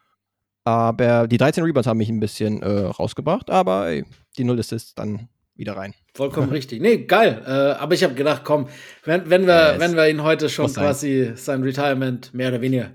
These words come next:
Speaker 2: gefeiert haben,
Speaker 1: Ja.
Speaker 2: dann, äh, packe ich auch ihn heute da in die Statline rein.
Speaker 1: Ehre, wem Ehre gebührt.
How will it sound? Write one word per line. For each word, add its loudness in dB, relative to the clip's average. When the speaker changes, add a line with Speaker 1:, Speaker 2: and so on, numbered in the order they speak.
Speaker 2:
gefeiert -6
haben, -6
Speaker 1:
Ja. -2
Speaker 2:
dann, -4
äh, -10
packe -14
ich -12
auch -12
ihn -10
heute -10
da -8
in -14
die -14
Statline -12
rein. -14
Speaker 1:
Ehre, -2
wem -2
Ehre -4
gebührt. -6